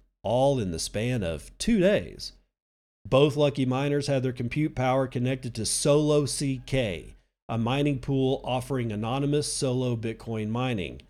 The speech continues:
Doctor Con Colivas, a software engineer who created the Bitcoin mining software C G Miner and also operates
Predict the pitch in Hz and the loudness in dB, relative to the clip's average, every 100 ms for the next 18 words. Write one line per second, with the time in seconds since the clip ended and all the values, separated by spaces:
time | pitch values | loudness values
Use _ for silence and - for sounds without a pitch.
0 | _ _ _ - 117 135 160 175 - - | _ _ _ -10 0 0 2 -2 -2 -2
1 | 156 151 135 - 123 113 160 160 101 104 | 0 0 -2 -4 -4 -2 0 0 -2 -6
2 | 117 - 139 127 147 131 123 120 123 117 | -6 -2 -2 0 -2 -2 -2 0 0 -2
3 | 120 135 - 127 131 131 113 110 120 123 | -4 -6 -6 -2 0 0 -2 -4 -6 -4
4 | 117 110 113 110 98 139 139 135 113 101 | -4 -2 -2 -4 -4 -2 -2 -2 -4 -2
5 | - 135 120 120 104 113 147 139 107 98 | -4 -2 -4 -4 -4 -2 -2 -2 -2 -6
6 | - - - 117 123 143 143 117 107 127 | -10 -20 -8 -6 -4 -4 -4 -4 -4 -4
7 | 185 117 98 95 - | -4 -4 -4 -4 -8